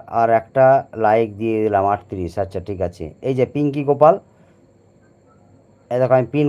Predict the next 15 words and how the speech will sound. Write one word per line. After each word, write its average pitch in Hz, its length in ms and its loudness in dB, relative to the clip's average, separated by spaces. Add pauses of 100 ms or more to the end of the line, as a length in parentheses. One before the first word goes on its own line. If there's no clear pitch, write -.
করে 143 140 4
রাখছি। 135 320 2 (680)
হ্যাঁ, 175 240 2 (720)
এইখানে 175 340 2
সবাই 160 240 6
বন্ধু 113 160 -2
করো, 90 240 -2 (500)
সবাই 165 280 6
ভিডিও 135 280 -2
দেখবে। 82 320 -6 (1160)
লক্ষ্মী, 160 340 0
পারলে 175 240 4
বন্ধু 170 260 0
করে 165 200 0
নাও, 107 180 0